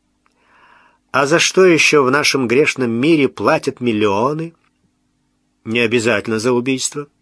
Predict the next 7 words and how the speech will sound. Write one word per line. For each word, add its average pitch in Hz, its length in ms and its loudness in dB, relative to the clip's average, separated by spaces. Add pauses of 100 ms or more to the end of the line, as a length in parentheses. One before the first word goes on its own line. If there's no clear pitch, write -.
(500)
Всякая - 560 -4
бывает 156 420 -2
работа". 160 540 -2 (1900)
"Знаешь, 127 640 -2 (1200)
вынужден 165 540 0
категорически 160 1160 -4 (100)
отказаться", — 95 800 -6